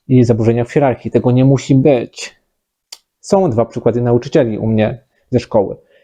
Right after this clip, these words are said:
Starszy facet po sześćdziesiątce, który ma naprawdę bardzo dobrą wiedzę o życiu i nikt mu nie wchodzi na głowę,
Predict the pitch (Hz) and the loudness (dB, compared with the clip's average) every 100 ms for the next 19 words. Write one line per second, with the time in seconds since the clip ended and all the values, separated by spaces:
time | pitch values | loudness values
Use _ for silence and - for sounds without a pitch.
0 | _ - 131 127 131 123 120 123 120 113 | _ -2 -2 0 -2 -2 -4 -6 -4 -2
1 | 107 107 117 127 123 104 - 113 107 107 | -2 -2 0 -2 -2 -6 -2 0 0 0
2 | - _ _ _ _ 127 120 120 113 117 | -4 _ _ _ _ 0 2 2 0 0
3 | 120 113 117 117 117 113 107 117 110 104 | 0 0 -2 -2 -2 -2 0 0 0 -2
4 | 104 101 - 156 190 _ 123 117 120 123 | -2 -6 -6 -6 -8 _ 0 2 2 2
5 | 131 - 123 117 - 113 117 104 107 110 | 0 -2 -2 -2 -2 -2 0 0 0 -2
6 | - | -6